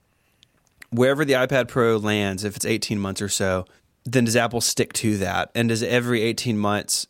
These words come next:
when every eighteen months comes around, is the update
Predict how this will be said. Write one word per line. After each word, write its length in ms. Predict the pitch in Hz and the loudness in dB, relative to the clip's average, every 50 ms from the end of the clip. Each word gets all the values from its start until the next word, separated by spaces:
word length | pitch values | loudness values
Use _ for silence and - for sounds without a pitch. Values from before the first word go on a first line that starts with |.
| _ - | _ -2
when 140 | 120 113 110 | 0 2 2
every 280 | 117 117 120 127 113 | 2 4 4 2 2
eighteen 240 | 110 107 - 123 110 | 2 0 0 0 0
months 220 | 107 104 - - | 0 0 -2 -2
comes 200 | - - 110 101 | -2 -2 -2 -2
around, 640 | 104 101 98 107 107 104 104 101 98 98 95 95 - - - - - - - _ _ _ _ - | -2 0 0 0 0 2 0 0 0 0 -2 -4 -6 -10 -18 -20 -20 -20 -20 _ _ _ _ -2
is 120 | 113 110 | -2 2
the 80 | 107 113 | 2 2
update 420 | 113 107 - 113 110 104 104 98 | 2 2 2 2 2 2 0 -2